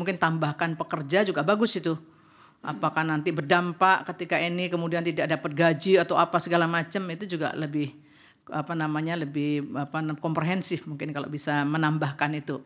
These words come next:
ya. Jadi ini saya kira perlu di, apa namanya, di, eh, dirapikan lah, tidak begitu banyak perapiannya, ya, karena sudah cukup baik sistematikanya, perapian-perapian soal itu, ya.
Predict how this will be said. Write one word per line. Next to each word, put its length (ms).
ya. 320
Jadi 320
ini 160
saya 160
kira 240
perlu 320
di, 560
apa 320
namanya, 320
di, 480
eh, 840
dirapikan 720
lah, 240
tidak 320
begitu 320
banyak 320
perapiannya, 960
ya, 160
karena 560
sudah 640
cukup 320
baik 160
sistematikanya, 960
perapian-perapian 1040
soal 240
itu, 480
ya. 320